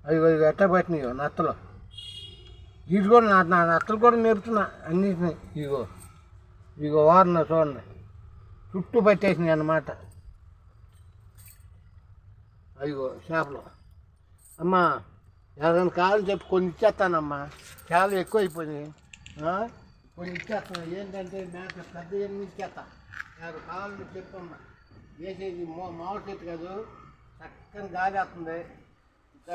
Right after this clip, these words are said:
వేస్తా, గుడ్డ కప్పుతున్నా, చేస్తున్నా. మామిడి చెట్టు పూత పుప్పుడు వస్తుందమ్మా, అక్కడోటి, అక్కడోటి, అక్కడోటి, అక్కడోటి పూసింది. పెద్దగా ఈ మాత్రం కాయమ్మా మామిడి కాయ మట్టికి. అందుకనే ఇది ఇప్పుడేమో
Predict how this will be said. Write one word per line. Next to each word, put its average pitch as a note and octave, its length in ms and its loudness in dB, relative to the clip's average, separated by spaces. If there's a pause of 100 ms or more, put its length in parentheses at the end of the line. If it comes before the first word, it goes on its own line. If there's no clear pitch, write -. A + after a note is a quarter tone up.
వేస్తా, F#3+ 280 -6 (140)
గుడ్డ F3 160 -10 (100)
కప్పుతున్నా, E3 460 -12 (1120)
చేస్తున్నా. E3 360 -10 (120)
మామిడి F3+ 320 -8
చెట్టు G3 200 -16 (200)
పూత F#3 200 -14 (160)
పుప్పుడు G3+ 400 -16
వస్తుందమ్మా, E3+ 560 -12 (1600)
అక్కడోటి, G3+ 480 -4
అక్కడోటి, F3+ 360 -6
అక్కడోటి, F3+ 420 -8
అక్కడోటి F3 420 -10
పూసింది. D#3+ 420 -10 (1160)
పెద్దగా D3+ 380 -8 (160)
ఈ G3 60 -8 (100)
మాత్రం G#3 320 -4
కాయమ్మా E3 340 -4 (480)
మామిడి E3+ 280 -6
కాయ E3 180 -10
మట్టికి. - 320 -16 (540)
అందుకనే F#3 400 -12 (140)
ఇది D#3+ 180 -14 (800)
ఇప్పుడేమో G#3+ 340 -12